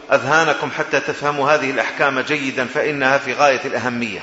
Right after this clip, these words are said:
أقول: في رواية الإمام مالك قال عبد الله بن عمر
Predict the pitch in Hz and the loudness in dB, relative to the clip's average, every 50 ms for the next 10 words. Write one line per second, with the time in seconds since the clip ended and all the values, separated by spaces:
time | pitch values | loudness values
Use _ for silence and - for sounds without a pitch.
0 | - - - - - - - - - - - - - - - - - - - - | -14 -16 -20 -20 -20 -20 -20 -20 -20 -20 -20 -20 -20 -20 -20 -20 -20 -20 -20 -20
1 | - - - 143 151 - 202 208 196 190 175 - - 170 160 156 165 175 185 196 | -20 0 2 2 4 6 6 6 6 6 4 2 0 0 0 2 4 6 6 6
2 | 180 147 - 156 147 131 120 135 135 147 151 143 135 131 131 147 147 135 127 135 | 6 4 2 -2 -4 -6 -4 -2 2 2 2 2 2 0 0 2 2 2 0 0
3 | 131 - - - - - - - - - - - - - - - - - - - | -4 -6 -10 -14 -16 -18 -18 -20 -20 -20 -20 -20 -20 -20 -20 -20 -20 -20 -20 -20
4 | - - - - - - - - - - _ _ _ - _ _ _ - - _ | -20 -20 -20 -20 -20 -20 -20 -20 -20 -20 _ _ _ -20 _ _ _ -20 -20 _
5 | _ _ _ _ _ _ _ _ _ _ _ _ _ _ _ _ _ _ _ _ | _ _ _ _ _ _ _ _ _ _ _ _ _ _ _ _ _ _ _ _
6 | _ _ _ _ _ _ _ _ _ _ _ _ _ _ - 185 196 202 185 170 | _ _ _ _ _ _ _ _ _ _ _ _ _ _ 4 6 6 8 8 8
7 | 156 165 151 131 147 143 147 175 185 180 170 160 135 135 156 147 156 165 151 139 | 6 6 6 4 0 2 4 4 4 4 4 0 -2 -2 0 0 0 2 4 4
8 | 139 139 123 | 4 4 4